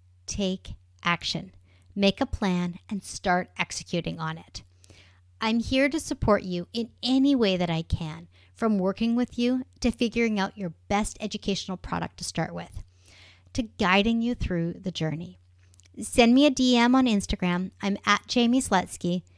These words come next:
Your time is now, and I want to see you succeed in the online art education space.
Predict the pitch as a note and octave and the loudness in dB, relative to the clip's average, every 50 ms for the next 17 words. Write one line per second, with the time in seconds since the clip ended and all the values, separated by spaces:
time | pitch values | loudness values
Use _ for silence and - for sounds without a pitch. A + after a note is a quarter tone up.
0 | _ _ _ _ _ _ _ _ _ _ _ _ _ - - - - - - - | _ _ _ _ _ _ _ _ _ _ _ _ _ -20 -20 -20 -20 -20 -20 -14
1 | - A3 A#3+ C4 B3+ C4 C4+ - - - A3 G#3 G#3+ G#3+ A3 A3+ G#3+ - F#3 E3+ | -8 0 4 6 6 6 4 2 0 2 2 2 4 2 2 0 -2 -2 -4 -2
2 | E3 E3+ E3 E3+ - - C#4+ D#4+ F#4+ F#4 C4+ - C#4 C4+ C4+ C#4+ E4 - - - | -2 -2 -4 -8 -2 4 6 8 8 8 8 8 8 8 10 8 6 4 6 6
3 | C#4 C4 C4 C4 - - B3 - - - A3+ G#3 G3 F#3 F#3+ F#3+ F#3 F3+ E3+ E3+ | 8 10 8 8 6 4 -2 -4 -4 -2 0 0 2 2 0 0 0 0 -2 -2
4 | F3 F3 F3 F3+ F3+ F3 F3 E3+ E3+ F3+ F3+ E3 F3 - - D#3+ D#3 - E3 D#3+ | -2 -2 -2 -2 0 0 0 -2 -2 -4 -6 -6 -6 -6 -6 -6 -6 -6 -8 -8
5 | D#3+ - - - - - - - - - | -10 -10 -10 -10 -10 -8 -8 -8 -8 -8